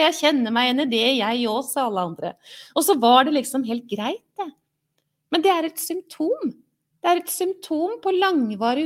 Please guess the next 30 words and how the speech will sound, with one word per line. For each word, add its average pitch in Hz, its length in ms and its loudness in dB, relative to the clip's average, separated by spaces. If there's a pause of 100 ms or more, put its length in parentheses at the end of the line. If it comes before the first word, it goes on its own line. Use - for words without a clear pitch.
(120)
utskillelse 240 480 -6
av 294 80 -8
stresshormoner, 240 800 -4
og 330 80 -6
her 302 220 -2
har 247 160 -2
du 247 100 -8
da 226 160 -2
spesifikt 226 800 -6
hva 226 160 0
kortisolet 220 920 -6
gjør 240 260 0 (100)
over 190 220 -4
tid. 175 240 -12 (920)
Og 392 100 4
inntil 330 240 -2
ganske 359 340 -4
ny 339 300 0 (180)
tid, 330 300 -4
kjære 294 320 -4
deg, 320 240 2
så 349 100 -2
trodde 226 300 -4
man 214 180 -4
ikke 233 160 -8
at 247 120 -8
man 247 120 -2
kunne 247 200 -2
reparere 226 500 -4
hjernen. 220 400 -2